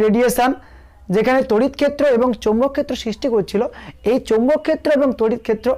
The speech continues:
উভয়ই সবসময় যে কোনো পয়েন্টে পারপেন্ডিকুলার বা সমকোণে থাকে এবং এরা এর দুজনেরই, দুজনই ওয়েভ বা হচ্ছে আমাদের তরঙ্গের সঙ্গেও পারপেন্ডিকুলার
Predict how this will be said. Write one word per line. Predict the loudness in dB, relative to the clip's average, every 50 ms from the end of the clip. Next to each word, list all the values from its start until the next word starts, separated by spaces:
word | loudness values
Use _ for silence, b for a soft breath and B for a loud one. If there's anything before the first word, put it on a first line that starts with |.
| -4 -6 -4
উভয়ই | 0 0 2 2 2 2 2 0
সবসময় | 0 -2 -4 -2 -2 0 2 2 2 0 0 B B B B B B -4
যে | 0 0 2
কোনো | 2 2 2 2 2 2
পয়েন্টে | 2 2 2 2 2 2 0 0 -2 B B B B B B B B B B -20 -18 -6 -2
পারপেন্ডিকুলার | 0 0 0 2 2 2 2 2 2 0 2 2 2 2 2
বা | 2 2 0 0
সমকোণে | -2 -2 -2 0 0 0 2 2 2 2 2
থাকে | 0 0 -2 -2 -6 -12 b b b b b b b -8 -4
এবং | 0 0 0 0 -2 -2 0
এরা | 0 2 4 4 4 2 2 0 B B B -6 -2
এর | 0 0
দুজনেরই, | 0 0 0 0 2 2 2 2 4 2 2 2 2 0 -2 B B B B B -6 -2
দুজনই | 0 2 2 2 2 2 2 0 -2 B B B B B B -4 0
ওয়েভ | 2 2 2 2 2 2
বা | 2 2
হচ্ছে | 2 2 0 0 0 0 0 -2 B B B -8 -4
আমাদের | -2 0 0 0 0 0 0
তরঙ্গের | 0 2 2 2 2 2 2 2 0
সঙ্গেও | 0 -2 -2 0 0 0 2 2 2 2 0 0 B B B B B -20 -6 -2
পারপেন্ডিকুলার | 0 0 0 0 0 0 0 2 0 0 0 2 2 2 0